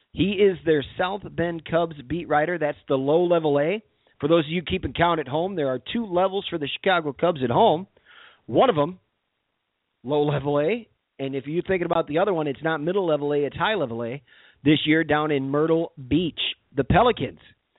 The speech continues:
You might remember Myrtle Beach. I believe Kenny Powers played a little bit with him,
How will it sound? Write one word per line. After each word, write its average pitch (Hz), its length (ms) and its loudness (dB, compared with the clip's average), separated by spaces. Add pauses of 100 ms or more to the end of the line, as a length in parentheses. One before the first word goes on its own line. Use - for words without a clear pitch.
(380)
You 127 100 -10
might 180 140 -2
remember 190 400 -4
Myrtle 185 240 0
Beach. 196 340 -2
I 170 60 2
believe 170 320 -4
Kenny 185 240 -2
Powers 185 440 -2 (640)
played 139 180 0
a 120 40 -2
little 113 200 -2
bit 113 180 0
with 110 140 2
him, 90 300 -10